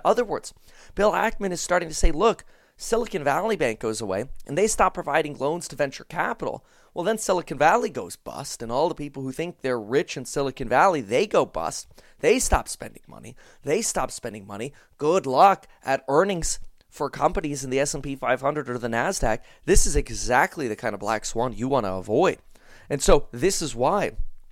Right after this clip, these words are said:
Bill Ackman says, "If private capital can't provide a solution,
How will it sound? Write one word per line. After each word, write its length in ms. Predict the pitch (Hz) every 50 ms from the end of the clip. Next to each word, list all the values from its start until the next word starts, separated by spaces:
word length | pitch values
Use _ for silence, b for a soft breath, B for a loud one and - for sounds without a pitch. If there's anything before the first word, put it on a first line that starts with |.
| - - - -
Bill 160 | - 151 170 185
Ackman 380 | 175 165 175 175 175 156 139
says, 480 | - - 151 170 180 135 113 - - - B B B B B B B
"If 180 | B 156 - -
private 480 | - - 143 170 214 220 233 226 -
capital 440 | - - 175 180 190 - 202 190 170
can't 400 | - - - - 160 175 - -
provide 300 | - 180 - 160 165 165
a 40 | 156
solution, 540 | - - 175 175 185 196 - - - 107